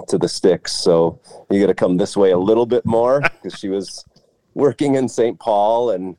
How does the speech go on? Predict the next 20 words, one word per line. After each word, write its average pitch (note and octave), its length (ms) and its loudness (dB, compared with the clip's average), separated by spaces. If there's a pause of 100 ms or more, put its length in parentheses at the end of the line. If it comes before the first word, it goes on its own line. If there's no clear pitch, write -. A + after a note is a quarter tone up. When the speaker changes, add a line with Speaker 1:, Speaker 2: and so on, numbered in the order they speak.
(100)
Speaker 1:
um, F2 460 -8 (220)
Speaker 2:
Yeah. - 280 -12 (180)
Speaker 1:
so G#2 400 -2 (460)
I'm G2+ 140 -6
like, F#2 240 -4
"Well, C3 260 -2
I B2+ 80 2
don't, B2 180 -2
I B2+ 100 -4
don't A#2+ 220 -2
really B2+ 220 0
wanna A2+ 220 -2
get G2+ 180 -4
down G2 460 -2
to - 100 -16
the G2+ 80 -2
cities G2 480 0
in G2 160 2
full," F2 560 2 (100)
um, F2 480 -4